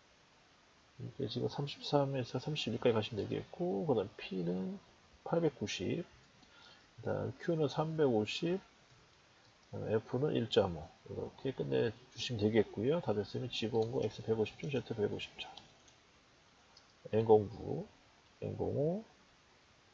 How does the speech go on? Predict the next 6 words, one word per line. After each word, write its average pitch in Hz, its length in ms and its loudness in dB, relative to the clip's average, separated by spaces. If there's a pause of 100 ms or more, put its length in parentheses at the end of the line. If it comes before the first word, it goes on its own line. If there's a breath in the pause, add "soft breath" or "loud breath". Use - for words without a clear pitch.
(180)
N공이가 110 560 4
되겠습니다. - 480 0 (400 loud breath)
여기까지 104 720 -2
해서 175 480 -2
프로그램을 120 400 6
완료합니다. 117 760 4